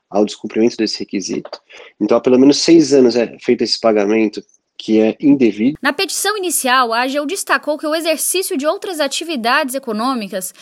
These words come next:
Speaker 2: apenas chegou ao conhecimento da administração pública recentemente, motivo pelo qual o pagamento do benefício e o cumprimento da sentença deveriam ser imediatamente suspensos. A Justiça Federal da Terceira Região acatou os argumentos da A G U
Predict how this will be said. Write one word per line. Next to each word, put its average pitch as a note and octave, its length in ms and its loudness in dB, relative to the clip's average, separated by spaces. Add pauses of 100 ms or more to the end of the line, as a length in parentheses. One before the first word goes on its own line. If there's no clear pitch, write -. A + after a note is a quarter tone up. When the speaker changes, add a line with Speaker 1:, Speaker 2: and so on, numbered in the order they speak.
(160)
Speaker 2:
apenas F4+ 440 -2
chegou D4+ 200 -2
ao D4+ 100 2
conhecimento D#4+ 680 -4
da B3+ 100 -4
administração A#3 640 -6
pública A#3+ 440 -6
recentemente, C#4+ 880 -6 (400)
motivo C#4+ 280 -2
pelo D4 220 0
qual C#4+ 200 -4
o - 20 -4
pagamento D#4+ 580 -2
do C#4+ 100 -8
benefício B3+ 680 -4 (180)
e C4 80 -2
o C#4 60 -2
cumprimento C#4+ 560 -4
da E4 100 0
sentença B3 560 -6
deveriam C4+ 380 -2
ser D4 220 -2 (100)
imediatamente D#4+ 720 -4
suspensos. F3+ 800 -10 (480)
A B3 100 0
Justiça D#4+ 380 -4
Federal C#4 480 0
da C4+ 100 -4
Terceira E4 480 -4
Região B3 500 -4 (240)
acatou D#4 440 -2
os F#4+ 80 -6
argumentos C#4 520 -4
da A3+ 100 0
A A3+ 40 -2
G G#3 160 -4
U C4 220 -8